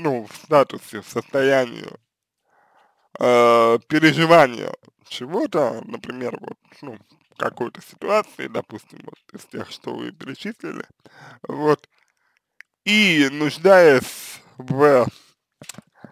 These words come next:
а, допустим, э, ну, в усилиях, а, каких-то, чтобы, например, а, ну, пройти урок,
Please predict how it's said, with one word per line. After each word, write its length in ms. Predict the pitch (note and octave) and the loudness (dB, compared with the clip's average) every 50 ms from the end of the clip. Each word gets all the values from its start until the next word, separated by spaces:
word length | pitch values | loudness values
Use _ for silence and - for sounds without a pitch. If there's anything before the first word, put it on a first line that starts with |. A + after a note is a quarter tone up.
| _ _ - | _ _ -8
а, 460 | - A2 B2 B2 B2 A#2+ A#2+ A#2 A#2 A#2 | -2 2 4 6 6 6 6 4 4 2
допустим, 840 | A#2+ C3 - - - D#3 D3 - - _ - - G#2 A2 G#2+ F#2+ - _ _ _ _ _ _ _ _ _ - _ _ _ _ _ _ _ _ _ _ _ _ _ _ _ _ _ _ _ _ _ _ _ _ _ _ _ _ _ _ - _ - - - - _ _ _ _ _ _ _ _ - - | 2 0 -2 -2 -6 -8 -8 -10 -12 _ -14 -14 -14 -12 -16 -20 -20 _ _ _ _ _ _ _ _ _ -20 _ _ _ _ _ _ _ _ _ _ _ _ _ _ _ _ _ _ _ _ _ _ _ _ _ _ _ _ _ _ -20 _ -20 -20 -20 -20 _ _ _ _ _ _ _ _ -14 -6
э, 220 | F#2 A2+ C3 C#3 B2+ D#3 F3+ | -2 0 0 0 0 -2 -6
ну, 280 | F#3+ G3+ F#3+ C3+ A#2 | -6 -6 -6 -6 -6
в 140 | G#2+ A2+ B2+ | -8 -10 -14
усилиях, 640 | C3 - - - G#3 F#3+ D#3 B2 G#2+ G2+ - - - _ _ _ _ _ _ _ _ _ _ _ _ _ _ _ _ _ _ _ _ _ _ - _ - - - - | -20 -16 -12 -12 -8 -4 -2 -2 -2 -4 -8 -14 -20 _ _ _ _ _ _ _ _ _ _ _ _ _ _ _ _ _ _ _ _ _ _ -20 _ -20 -20 -18 -6
а, 460 | - B2 A#2+ A#2+ A#2 A#2 A2+ G#2+ A2 | -2 0 2 2 2 2 0 0 -2
каких-то, 600 | - - C3+ C3 D3+ D3+ C3 - - - F#2+ - - _ _ _ _ - | -4 -6 -8 -8 -8 -10 -10 -12 -12 -14 -14 -14 -14 _ _ _ _ -20
чтобы, 640 | - - - A#2+ A#2+ A2 G#2+ A2+ A2 G#2+ A2 - - - | -20 -16 -12 -10 -10 -10 -8 -8 -8 -8 -10 -12 -14 -16
например, 480 | - A2+ A2 - A2 A#2 A#2+ A#2 A2 G2 - _ _ | -16 -16 -16 -14 -14 -12 -10 -10 -10 -10 -12 _ _
а, 720 | - - - - - - - - - - - - - - - - - - _ _ _ _ _ _ _ _ _ _ _ _ _ _ _ _ _ _ _ _ _ _ - | -12 -8 -8 -6 -6 -6 -8 -10 -10 -10 -12 -12 -12 -14 -16 -18 -20 -20 _ _ _ _ _ _ _ _ _ _ _ _ _ _ _ _ _ _ _ _ _ _ -12
ну, 160 | - D#3+ - - _ _ _ _ _ _ _ _ _ _ _ _ _ _ _ _ _ _ _ _ _ - | -12 -12 -12 -12 _ _ _ _ _ _ _ _ _ _ _ _ _ _ _ _ _ _ _ _ _ -6
пройти 440 | D3 D3 D3 C3+ - - C#3+ C3+ | -4 -2 -2 -4 -4 -6 -6 -6
урок, 640 | C3 A#2 - - A#2 D3 F#3 A3 A#3+ B3+ - - | -6 -6 -8 -8 0 4 6 6 6 4 0 -8